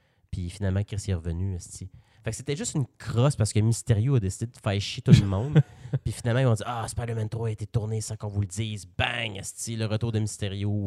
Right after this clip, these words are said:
Speaker 1: whatever, genre. C'est, je, je fantasme, mais, euh,
Speaker 2: Ouais, mais je pense pas que ça va arriver, malheureusement.
Speaker 1: Non.
Speaker 2: Mais, euh, il y a d'au-, d'autres affaires, par exemple, concernant les Avengers, parce que D twenty-three, c'est aussi, euh, les parcs Disney.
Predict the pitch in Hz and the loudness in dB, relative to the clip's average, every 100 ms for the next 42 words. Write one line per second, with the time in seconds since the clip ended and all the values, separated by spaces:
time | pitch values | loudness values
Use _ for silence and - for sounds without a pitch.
0 | 95 95 104 95 87 98 95 92 92 _ | -2 -2 -2 -2 -4 -4 -4 -4 -6 _
1 | _ - - - - - 90 87 - 98 | _ -16 -14 -16 -16 -14 -14 -10 -4 -4
2 | 90 90 147 - - - 117 110 107 101 | -4 -6 -8 -10 -12 -4 0 2 4 0
3 | 107 95 - 117 - - - - - - | -2 -6 -8 -12 -12 -12 -14 -14 -10 -8
4 | - 113 104 104 - 113 - - - - | -8 -8 -10 -12 -12 -12 -12 -12 -16 -20
5 | - - _ _ _ - 170 233 175 135 | -20 -20 _ _ _ 4 6 8 8 8
6 | 123 123 123 147 139 170 156 120 165 156 | 8 6 8 8 8 8 8 6 6 4
7 | 117 127 147 131 110 123 135 123 110 113 | 4 4 0 -4 0 2 4 4 4 6
8 | 127 147 131 127 120 156 147 143 123 - | 4 4 2 2 2 2 6 6 6 6
9 | 156 - 120 110 - 156 127 107 95 98 | 4 4 4 4 0 0 2 2 2 -2
10 | 98 151 180 - 110 101 139 | -4 -4 -6 -2 -2 -2 -4